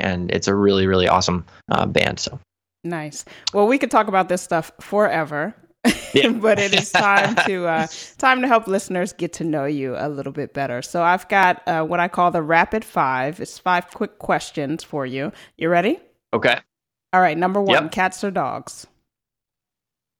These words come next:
Speaker 1: Oh, uh, dogs.
Speaker 2: <laughs> Okay. Number two, and this is gonna be a little bit hard because you're a musician, but what is
Speaker 1: Uh-oh.
Speaker 2: your favorite song of all time?
Speaker 1: Oh, man. Oh, God.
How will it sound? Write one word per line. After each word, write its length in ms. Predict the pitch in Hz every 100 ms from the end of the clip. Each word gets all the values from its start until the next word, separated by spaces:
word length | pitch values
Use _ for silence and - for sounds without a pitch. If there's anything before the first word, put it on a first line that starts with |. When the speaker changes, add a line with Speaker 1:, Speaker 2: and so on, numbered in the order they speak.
| _ _ _ _ - -
Speaker 1:
Oh, 280 | 123 92 - _
uh, 680 | 98 107 - 98 110 107 104 101 -
dogs. 420 | 95 - - - _ _ -
Speaker 2:
<laughs> 80 | 277 - - 233 233 - 262 247
Okay. 420 | 196 - 170 - - - 202
Number 260 | 185 190
two, 460 | 202 - 190 143 127
and 220 | 123 165
this 140 | 180 -
is 160 | 185
gonna 220 | - 170 160
be 400 | 160 151 147 -
a 100 | 147
little 240 | 147 139
bit 140 | 127 147
hard 380 | 107 98 120
because 340 | - 139 147 135
you're 140 | 131
a 20 |
musician, 540 | 127 123 135 - 135 120
but 240 | 151 123 - - -
what 320 | 175 208 -
is 60 | 196
Speaker 1:
Uh-oh. 120 | 180
Speaker 2:
your 120 | 165
favorite 480 | - 170 180 185 -
song 460 | - 165 147 139 -
of 280 | 151 147
all 300 | - 147 147 147
time? 560 | 151 143 - - 165 _ _ _ _
Speaker 1:
Oh, 280 | 120 117 107
man. 640 | 101 113 120 113 101 92 -
Oh, 560 | 107 113 107 101 95 -
God. 640 | 117 117 107 98 95 226